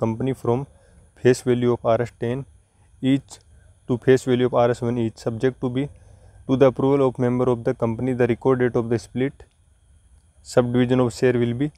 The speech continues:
intimated in due course। तो यहाँ पे अभी लास्ट जो एक्स डेट, रिकॉर्ड डेट है,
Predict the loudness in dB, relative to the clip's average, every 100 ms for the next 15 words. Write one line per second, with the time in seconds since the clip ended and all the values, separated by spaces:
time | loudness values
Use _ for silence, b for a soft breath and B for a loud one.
0 | _ _ _ -4 -2 0 0 -2 -6 -8
1 | _ -4 -2 0 0 0 -4 -2 -2 0
2 | 0 -2 -2 0 -2 -2 -10 -8 -4 -4
3 | -2 -2 -2 -4 -6 -2 -2 -2 -4 -10